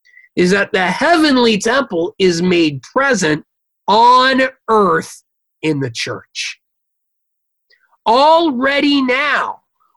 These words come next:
we have the heavenly temple as something we can enter into.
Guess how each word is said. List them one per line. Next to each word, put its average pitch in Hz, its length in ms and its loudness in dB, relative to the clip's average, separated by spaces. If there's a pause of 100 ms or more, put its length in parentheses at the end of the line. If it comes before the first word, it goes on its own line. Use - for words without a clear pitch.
we 262 400 0
have 240 400 0
the 196 100 0
heavenly 214 580 0
temple 190 600 -6 (720)
as 202 180 -2
something 262 300 2
we 254 100 2
can 240 200 0
enter 233 280 2
into. 214 420 -2